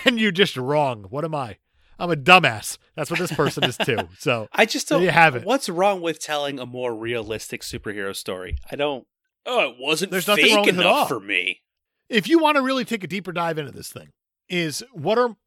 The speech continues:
Speaker 1: some of the more realistic superhero movies?
Speaker 2: Well, let's
Speaker 1: I would put Winter Soldier way up there.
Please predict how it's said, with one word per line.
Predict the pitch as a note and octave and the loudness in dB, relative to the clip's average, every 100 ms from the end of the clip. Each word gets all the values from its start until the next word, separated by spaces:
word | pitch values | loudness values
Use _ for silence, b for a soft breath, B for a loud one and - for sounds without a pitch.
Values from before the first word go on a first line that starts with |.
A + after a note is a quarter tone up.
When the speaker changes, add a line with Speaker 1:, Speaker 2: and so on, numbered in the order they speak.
| _ | _
Speaker 1:
some | - G3+ | -6 -4
of | G3+ | -4
the | F3+ | -4
more | E3+ D#3+ D#3 - | -2 0 -2 -4
realistic | C3+ C#3 D#3+ C#3+ D3+ - C3 - - _ | -4 -2 0 0 -2 -4 -8 -10 -20 _
superhero | - - E3 C#3+ A#2+ C3 B2 A2+ | -10 -6 -6 -6 -6 -4 -4 -4
movies? | A2 G2+ - | -8 -8 -10
Speaker 2:
Well, | C3 B2 A2+ - | -8 -8 -8 -4
let's | C3+ D3 | -2 2
Speaker 1:
I | F3+ | 2
would | G#3 | 0
put | F#3+ F3+ | -4 -4
Winter | D3+ - C#3+ | -6 -4 -4
Soldier | - C3+ A#2+ B2+ | -2 -2 -2 -4
way | A2+ A#2 G#2+ | -2 -2 -4
up | G#2 | -8
there. | F2+ E2 | -16 -20